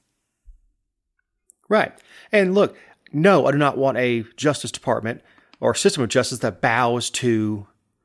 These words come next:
pres-, political pressure. And that's what this is. The ju-, the judicial branch is supposed to, it is supposed to be separate, completely separate. And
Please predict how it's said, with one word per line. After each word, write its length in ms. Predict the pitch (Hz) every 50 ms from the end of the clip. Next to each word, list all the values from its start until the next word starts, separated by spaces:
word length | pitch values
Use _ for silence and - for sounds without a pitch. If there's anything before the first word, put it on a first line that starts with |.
| _ _ -
pres-, 280 | - 151 127 110 - -
political 340 | - - 165 160 135 - 135
pressure. 380 | - - 151 123 107 - - -
And 80 | -
that's 140 | 175 180 -
what 100 | 202 180
this 160 | 196 175 -
is. 320 | 196 160 - - - - - _ _ _ - - - - - - -
The 60 | 131
ju-, 240 | 110 151 214 196 - -
the 640 | - 151 135 123 165 147 139 135 131 127 123 - _ _ _ _ _
judicial 380 | - 143 165 214 - - -
branch 320 | - 131 143 131 127 123 -
is 60 | -
supposed 280 | - - 147 143 - -
to, 80 | - -
it 240 | 165 170 170 - -
is 100 | - 139
supposed 220 | - - - 170 -
to 60 | 143
be 20 |
separate, 720 | 123 - - - - 139 123 - - 120 98 - - - - _ _ _ _ _ _ _ _ -
completely 360 | - 139 - - 190 147 135
separate. 460 | 117 - - 107 - - - - - _ _ _ _ _ _ _ _ _ _ _ _ _ _ _ _ _ _ _ _ _ _ _ _ _ _ _ _ _ _ _ -
And 320 | 135 127 131 127 120 110